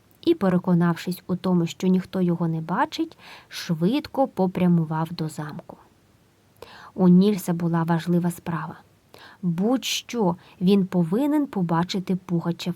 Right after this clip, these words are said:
Флімне. Треба випитати у Пугача, де живе лісовий гном.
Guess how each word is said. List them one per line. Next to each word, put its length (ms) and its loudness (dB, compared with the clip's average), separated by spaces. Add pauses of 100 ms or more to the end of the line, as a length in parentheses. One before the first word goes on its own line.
Флімне. 480 -6 (1120)
Треба 420 2
випитати 640 -2
у 80 0
Пугача, 640 -4 (160)
де 360 0
живе 360 0
лісовий 460 -4
гном. 360 0